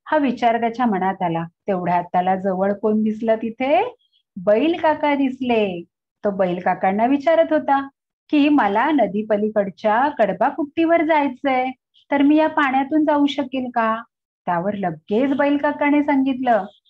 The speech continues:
"आरामात जाशील, पाणी तर किती आहे, फक्त गुडघ्या इतकं आहे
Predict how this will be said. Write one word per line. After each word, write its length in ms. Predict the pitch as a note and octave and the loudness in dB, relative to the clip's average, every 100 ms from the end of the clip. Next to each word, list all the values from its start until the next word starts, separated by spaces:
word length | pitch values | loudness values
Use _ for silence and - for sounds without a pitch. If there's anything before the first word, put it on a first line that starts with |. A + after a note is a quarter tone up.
| _ | _
"आरामात 760 | - F#3+ G3+ G3+ G3+ B3+ D#4+ F4 | -4 0 2 0 0 0 2 0
जाशील, 840 | D#4 D#4+ D#4 D#4 D4+ D4+ D4 - _ _ | 2 0 0 -2 0 0 -2 -6 _ _
पाणी 280 | C4 B3+ D4 | -2 0 -2
तर 140 | C#4+ | -2
किती 300 | E4 E4 D4 | -2 -4 -2
आहे, 440 | F4 E4+ D#4 E4 E4 | -2 2 2 4 2
फक्त 480 | E4 E4+ - _ G4+ | 0 -4 -6 _ 0
गुडघ्या 420 | G#4 F4+ D#4 D#4+ | 2 2 4 4
इतकं 360 | D4 B3 - | 2 -2 -2
आहे 240 | A3+ F3+ | -2 -2